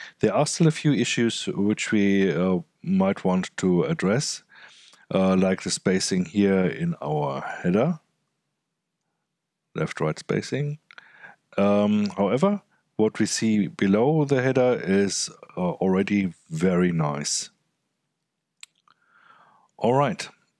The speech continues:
let's go and tackle the header in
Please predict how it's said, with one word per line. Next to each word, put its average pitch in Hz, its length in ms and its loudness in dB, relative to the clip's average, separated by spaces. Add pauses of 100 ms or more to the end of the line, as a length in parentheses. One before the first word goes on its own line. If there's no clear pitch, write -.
(1500)
let's 117 200 0
go 123 420 0 (100)
and 92 560 0 (140)
tackle 90 540 0 (220)
the 85 120 0
header 107 500 0 (580)
in 95 280 0